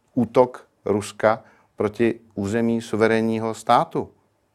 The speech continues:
Takže pan prezident Zeman opět nesklamal, eh, v uvozovkách, tedy musím říct, eh, jako vrchní velitel ozbrojených sil České republiky,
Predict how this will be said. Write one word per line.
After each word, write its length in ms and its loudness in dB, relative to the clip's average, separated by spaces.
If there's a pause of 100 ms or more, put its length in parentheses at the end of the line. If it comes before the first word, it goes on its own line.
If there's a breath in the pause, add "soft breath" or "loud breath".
(1300 soft breath)
Takže 260 4
pan 160 6
prezident 380 4
Zeman 320 6
opět 440 4
nesklamal, 760 6
eh, 320 -2
v 100 -10
uvozovkách, 680 -2
tedy 240 -4
musím 320 -8
říct, 400 -12
eh, 680 0
jako 240 0
vrchní 360 -2
velitel 680 4
ozbrojených 680 -4
sil 160 2
České 380 -2
republiky, 760 0